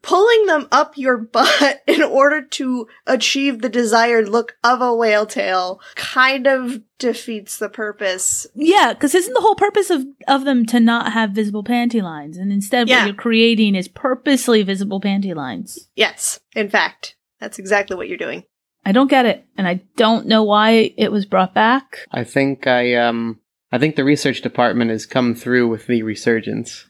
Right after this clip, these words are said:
Speaker 2: Uh-oh.
Speaker 1: Uh-oh.
Speaker 3: So we are using our not sponsored by, but trusted partner, Wikipedia.
Speaker 2: <laughs>
Speaker 3: So apparently, whale tails were popularized by,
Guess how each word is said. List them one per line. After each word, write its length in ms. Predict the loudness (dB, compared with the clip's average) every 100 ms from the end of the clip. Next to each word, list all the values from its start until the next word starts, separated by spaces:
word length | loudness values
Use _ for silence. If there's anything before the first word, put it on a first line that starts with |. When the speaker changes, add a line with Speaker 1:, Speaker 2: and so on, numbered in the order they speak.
| -10
Speaker 2:
Uh-oh. 60 | -6
Speaker 1:
Uh-oh. 420 | -2 -2 0 0
Speaker 3:
So 120 | 2
we 100 | 4
are 80 | 2
using 720 | 2 2 2 2 2 0 -2
our 460 | 0 2 2 0 -4 -8 0
not 240 | 2 2
sponsored 560 | -2 0 0 0 -2 0
by, 360 | 2 2 0 -2
but 160 | -4 -2
trusted 420 | -2 0 -2 -4
partner, 480 | -2 -2 -2 -10 -8
Wikipedia. 540 | -8 -6 -8 -10 -10 -14 _
Speaker 2:
<laughs> 1200 | 2 2 0 0 -2 0 0 0 0 -2 0 -2 0 -2 -4 -4 -6
Speaker 3:
So 180 | 0 0
apparently, 800 | 2 2 2 2 0 0 -2 _ _
whale 300 | -4 0 0
tails 460 | 0 2 2 2 0
were 160 | 0
popularized 920 | 0 0 0 0 -2 0 0 0 -4 -2
by, 480 | 2 4 2 0